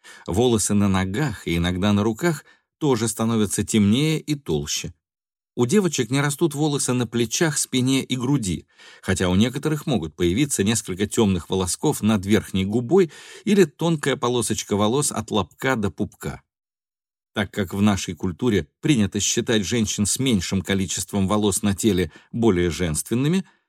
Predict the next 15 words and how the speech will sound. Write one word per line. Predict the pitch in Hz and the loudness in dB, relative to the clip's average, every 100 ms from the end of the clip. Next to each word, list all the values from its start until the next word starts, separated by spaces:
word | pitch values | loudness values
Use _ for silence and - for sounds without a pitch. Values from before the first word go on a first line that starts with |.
| _ - | _ -4
многие | 139 208 208 175 | 2 2 2 2
девочки | 143 190 196 - | 2 2 0 0
начинают | 156 147 151 175 165 | 0 0 0 0 0
брить | 123 123 101 - | 0 2 2 2
ноги | 107 160 170 | 2 2 0
и | 117 | -2
подмышки. | - 120 90 80 - - - _ _ _ _ - | 0 0 0 -2 -6 -12 -20 _ _ _ _ 0
Если | 107 - 107 | 0 4 2
их | - | 2
не | 101 | -2
устраивают | 98 - 139 117 104 90 | 0 0 2 2 2 2
волосы | 98 117 95 - 98 | 2 2 2 0 0
над | 95 | 0
верхней | 90 113 - 104 | 2 0 2 -2
губой, | 101 113 135 190 | 0 0 2 2